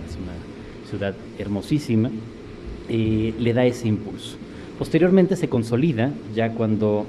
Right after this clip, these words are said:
en el sexenio de José López Portillo, doña Carmen le da un presupuesto realmente enorme y hace que vengan algunos de los mejores artistas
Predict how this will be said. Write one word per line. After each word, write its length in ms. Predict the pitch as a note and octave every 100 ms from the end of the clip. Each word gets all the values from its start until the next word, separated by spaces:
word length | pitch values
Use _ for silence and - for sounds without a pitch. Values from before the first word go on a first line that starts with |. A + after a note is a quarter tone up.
| G#2
en 160 | G2
el 80 | F#2+
sexenio 560 | G#2 - A#2 A2 G#2+ F#2+
de 100 | F#2
José 240 | F#2 A2
López 240 | G#2 G2+
Portillo, 520 | - G2+ - B2 G2 G2 - - - -
doña 200 | F#2+ F2
Carmen 460 | E2+ A2+ A#2 A2+ G#2+ A2 - - - - - - - G2
le 100 | F#2+
da 200 | G2+ G#2+
un 440 | A2+ A2 G#2 G2+
presupuesto 960 | G#2+ - A2+ A#2 A2+ A2+ A2 G#2 G2 F#2+ F#2+
realmente 560 | G2 G2+ G2+ - G2
enorme 640 | G2 C#3 C#3+ C3 B2 D3+ - A#2
y 100 | G#2
hace 240 | G#2 -
que 120 | B2+ G2
vengan 360 | G2+ G#2+ A#2+
algunos 420 | F#2+ F#2+ G#2+ A2 G#2+
de 60 |
los 180 | F#2 E2+
mejores 580 | F2+ - A#2 A#2 A#2+ A2+
artistas 760 | F#2 - A2 - A#2+ A2+ A2